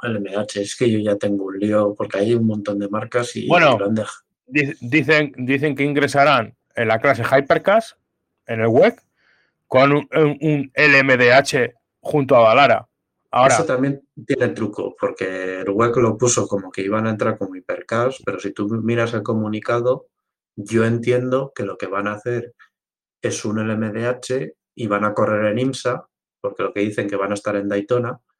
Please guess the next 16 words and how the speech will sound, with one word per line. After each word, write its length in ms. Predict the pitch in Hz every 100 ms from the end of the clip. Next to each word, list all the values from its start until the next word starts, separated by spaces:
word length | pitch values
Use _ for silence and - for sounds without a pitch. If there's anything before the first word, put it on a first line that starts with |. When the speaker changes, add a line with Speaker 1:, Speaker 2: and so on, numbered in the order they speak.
| _ _ _ _ -
Speaker 1:
van 180 | 104 104
a 80 | 107
correr 360 | 110 107 110
en, 120 | 113
en 260 | 117 123 120
imsa 400 | 131 131 123 -
para 240 | - 98
tener 320 | - 95 98 101
la, 1200 | 101 101 98 98 98 98 98 98 95 98 98 _ _ _ _
la 180 | - 101
posibilidad 720 | 104 98 101 95 95 98 110
de 180 | 113 98
ir 120 | 98
a 140 | 107 104
Le 120 | 98
Mans 440 | 101 110 117 -